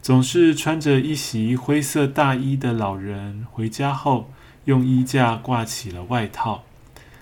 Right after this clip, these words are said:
他的灰色大衣和灰色的房子、天空中灰色的云融为一体。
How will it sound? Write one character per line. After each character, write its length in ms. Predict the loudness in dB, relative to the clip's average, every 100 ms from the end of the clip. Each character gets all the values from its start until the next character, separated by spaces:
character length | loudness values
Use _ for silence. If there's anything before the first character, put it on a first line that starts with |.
| -14
他 180 | -4 -4
的 120 | -2
灰 200 | 2 2
色 200 | 2 0
大 280 | 0 0 0
衣 500 | -2 -4 -4 -4 -6
和 240 | -8 -8 -8
灰 280 | 0 2 2
色 200 | 0 -2
的 140 | -2
房 340 | -6 -8 -8
子、 280 | -8 -6 -6 -6 -18 -20 -12
天 260 | 0 2 2
空 240 | 2 0
中 340 | 2 2 2 0
灰 220 | 0 -2
色 180 | 0 -2
的 160 | -2
云 560 | -2 -6 -6 -6 -6 -8
融 320 | -8 -8 -6 -6
为 180 | -4 -4
一 120 | -6
体。 320 | -8 -14